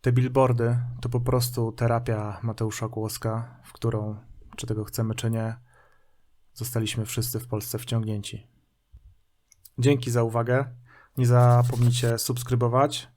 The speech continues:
dać łapkę w górę i zostawić komentarz. Ten film powstał dzięki hojnemu wsparciu matronek i patronów.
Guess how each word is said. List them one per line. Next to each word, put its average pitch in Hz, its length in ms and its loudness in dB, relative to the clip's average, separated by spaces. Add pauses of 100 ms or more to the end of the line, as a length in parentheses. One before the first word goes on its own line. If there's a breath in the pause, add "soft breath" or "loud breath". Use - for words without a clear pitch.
(200)
dać 117 320 -4
łapkę 120 260 -2
w 113 80 -6
górę 127 340 2 (260)
i 120 80 2
zostawić 123 440 2
komentarz. 117 540 2 (400)
Ten 123 220 4
film 127 260 2
powstał 120 420 0
dzięki 117 420 -2
hojnemu 110 420 -2
wsparciu 107 680 -4
matronek 107 520 -6
i - 40 -20
patronów. 110 540 -6